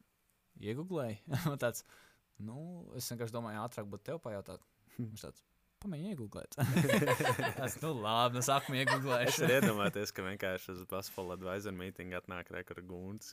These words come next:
Speaker 2: Gins, Guido, jā, tur lielie
Speaker 1: Jā.
Speaker 2: pipari atnāk un, ā, nu, kas Basfulā pa problēmu? Gars tā pretī.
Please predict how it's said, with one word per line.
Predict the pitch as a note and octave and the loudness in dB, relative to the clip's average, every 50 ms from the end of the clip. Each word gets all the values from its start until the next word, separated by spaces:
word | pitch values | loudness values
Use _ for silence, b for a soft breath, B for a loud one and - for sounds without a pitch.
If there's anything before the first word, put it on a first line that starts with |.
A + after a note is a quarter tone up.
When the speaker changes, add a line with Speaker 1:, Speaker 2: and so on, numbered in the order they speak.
| G2 | -12
Speaker 2:
Gins, | F2+ F#2 F2+ F#2 F#2+ G#2 G#2+ - | -8 -8 -6 -6 -6 -6 -8 -10
Guido, | G2 F#2+ G2 G2 G2 G#2 G2+ G2 F2+ F2 F2 | -10 -10 -8 -8 -6 -6 -4 -4 -4 -4 -4
jā, | F2 F2 F2+ F#2+ | -4 -6 -6 -8
tur | - - - F2+ | -8 -10 -8 -6
lielie | F#2 F#2 - - G2 - A#2 | -4 -4 -4 -4 -4 -4 -6
Speaker 1:
Jā. | |
Speaker 2:
pipari | B2 F2 G2+ - - - G#2+ - - B B B C3 B B B B _ | -6 -8 -10 -10 -10 -10 -10 -10 -12 B B B -20 B B B B _
atnāk | - F2+ G#2+ B2 A#2+ G#2 G2 F#2+ - | -14 -12 -8 -6 -6 -6 -6 -8 -10
un, | F#2 F2 F2 | -12 -12 -10
ā, | F2 F2 E2+ F2+ | -10 -10 -10 -10
nu, | F2+ A#2 D3 | -10 -10 -10
kas | - - C3+ - | -10 -12 -14 -10
Basfulā | A#2 G#2+ B2 - - - G2+ F#2+ F2 - | -8 -8 -8 -8 -8 -6 -4 -4 -4 -4
pa | - - - | -8 -12 -14
problēmu? | - A#2 A#2 A#2+ F#2+ E2+ E2 F2+ F#2+ - _ _ _ _ _ _ _ _ _ _ | -12 -8 -6 -4 -4 -4 -6 -10 -14 -16 _ _ _ _ _ _ _ _ _ _
Gars | - G#2 F#2 F2 F2+ - | -14 -12 -10 -10 -12 -12
tā | - - | -14 -14
pretī. | - - G#2 G2 - F#2+ | -12 -10 -10 -8 -8 -10